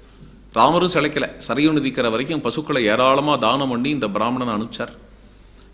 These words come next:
அவரு வேத மந்திரங்கள்லாம் சொல்லி ராமரை ஆசீர்வாதம் பண்ணிட்டு கிளம்பி போனார்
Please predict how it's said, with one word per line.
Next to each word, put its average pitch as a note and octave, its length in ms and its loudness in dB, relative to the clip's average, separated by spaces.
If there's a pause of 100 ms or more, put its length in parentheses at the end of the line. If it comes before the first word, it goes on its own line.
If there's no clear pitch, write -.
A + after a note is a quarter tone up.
அவரு B2+ 260 0
வேத C3 220 4
மந்திரங்கள்லாம் B2+ 520 0
சொல்லி A#2+ 300 -2
ராமரை A#2+ 340 0
ஆசீர்வாதம் A#2+ 540 0
பண்ணிட்டு G#2 260 -2
கிளம்பி A2+ 280 -2
போனார் G2 600 -4